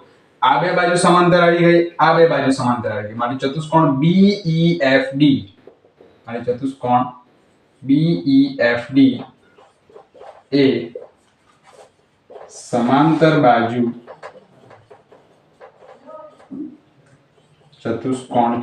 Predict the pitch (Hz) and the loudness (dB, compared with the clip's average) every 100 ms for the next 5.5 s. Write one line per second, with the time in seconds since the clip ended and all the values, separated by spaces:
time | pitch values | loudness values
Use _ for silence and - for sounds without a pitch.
0 | - 131 131 - - _ _ _ _ _ | -4 0 0 -2 -12 _ _ _ _ _
1 | _ _ _ _ _ - _ - _ _ | _ _ _ _ _ -20 _ -20 _ _
2 | _ _ _ - - - - - - - | _ _ _ -20 -20 -20 -20 -20 -20 -20
3 | - _ _ _ - - - - - - | -20 _ _ _ -18 -14 -14 -16 -14 -2
4 | 135 143 139 131 135 143 156 151 151 160 | 2 4 4 4 4 6 4 4 4 2
5 | 160 160 156 156 | 2 2 2 2